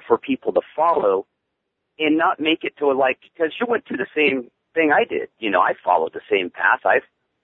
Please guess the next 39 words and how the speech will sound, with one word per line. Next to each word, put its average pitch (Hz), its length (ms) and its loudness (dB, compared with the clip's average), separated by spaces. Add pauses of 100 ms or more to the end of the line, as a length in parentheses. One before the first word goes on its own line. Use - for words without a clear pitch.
(160)
screwed 131 240 0
up 135 200 0
and 104 200 -4
followed 110 380 2 (120)
certain 107 360 -6
diets 101 440 2
and 92 180 -8
plans 110 440 0
that 104 180 2
were 92 160 2
low 101 220 2
carb 104 500 2 (140)
slash, 101 440 0 (480)
you 110 100 0
know, 95 180 2
more 98 240 2
ancestral 101 500 0
health, 98 320 2
and 98 160 -2
they 104 160 2 (120)
screwed 139 260 -2
me 139 160 0
up. 165 240 0
I, 90 140 2
yeah, 170 160 2
I 135 40 4
lost 131 280 2 (180)
a 98 60 -4
little 117 240 2
weight, 107 280 0
but 117 80 -8
I 113 120 2
was 127 180 2
never 131 280 2
overweight. 131 520 -2 (500)
I 123 80 -2
was 196 140 0
just - 180 -10
unhealthy. 120 540 -4